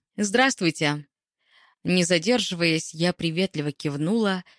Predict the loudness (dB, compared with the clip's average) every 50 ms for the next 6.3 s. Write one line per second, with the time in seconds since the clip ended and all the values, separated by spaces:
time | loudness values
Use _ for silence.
0 | _ _ _ -4 -4 -2 0 0 -2 0 0 -2 -2 -2 -2 -6 -4 -4 -2 -2
1 | -2 0 0 0 2 2 2 0 0 -2 -8 -20 -20 -14 -8 -8 -4 -2 -2 -2
2 | 0 2 2 2 2 0 0 0 2 2 2 0 -2 -2 -2 -2 -2 -2 -2 -6
3 | -6 -6 -4 -2 -2 -2 -2 -2 -2 0 0 2 2 2 0 0 -2 0 0 0
4 | 0 2 0 0 0 -2 -4 -4 -4 -18 _ _ _ _ -4 -2 -2 0 0 -2
5 | -2 0 0 -2 -2 -2 -10 -10 -4 -2 0 0 0 0 -2 -2 0 0 -2 -2
6 | -4 _ -12 -20 _